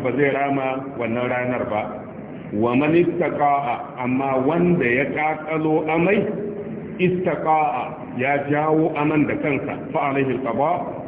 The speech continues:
zai rama, zai rama wannan azumi. Rawahu al-khamsa,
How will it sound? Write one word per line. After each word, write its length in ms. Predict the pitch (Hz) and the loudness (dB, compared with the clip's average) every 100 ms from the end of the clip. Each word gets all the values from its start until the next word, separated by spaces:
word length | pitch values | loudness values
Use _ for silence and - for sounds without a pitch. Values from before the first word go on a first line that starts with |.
| - - | -10 0
zai 140 | 143 | 2
rama, 340 | 139 139 131 - - - - - - - | 2 0 -2 -2 -6 -8 -8 -10 -10 -2
zai 140 | 143 | 0
rama 220 | 135 135 120 | 2 0 0
wannan 300 | 110 117 - | 0 -2 -2
azumi. 320 | 104 - - - - - - - - | -2 -4 -6 -8 -10 -12 -12 -12 -8
Rawahu 360 | 107 127 123 110 | 0 0 0 -2
al-khamsa, 460 | - 147 143 160 | 0 2 2 0